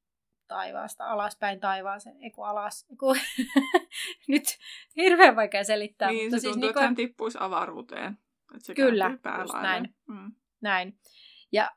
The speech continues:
Speaker 1: sit Harry miettii, että mitä hän nyt sit tekee, että jos hän rupeaa liikkumaan, niin tippuuko hän sinne, lentää sinne avaruuteen. Mutta sit hän päättää nostaa jal-,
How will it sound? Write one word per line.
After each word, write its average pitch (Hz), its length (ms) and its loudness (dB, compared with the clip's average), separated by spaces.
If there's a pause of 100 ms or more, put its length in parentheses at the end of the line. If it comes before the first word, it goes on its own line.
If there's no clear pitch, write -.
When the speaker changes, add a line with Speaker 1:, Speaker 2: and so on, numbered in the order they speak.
(140)
Speaker 1:
sit 294 180 -6
Harry 302 200 4
miettii, 285 300 2
että 240 100 -6
mitä 277 280 4
hän 247 180 2
nyt 214 140 -10
sit - 220 -18
tekee, 277 380 2
että 233 160 -2
jos 214 140 -2
hän - 340 -2
rupeaa 202 240 -2
liikkumaan, 240 640 0
niin 220 220 -6 (100)
tippuuko 220 440 -2
hän 185 200 -6
sinne, 180 340 -10 (420)
lentää 196 320 0
sinne 196 200 -10
avaruuteen. 208 760 2 (460)
Mutta 226 240 -4
sit 262 200 -2
hän 220 140 -4
päättää 214 360 2
nostaa 233 380 0
jal-, 214 300 -6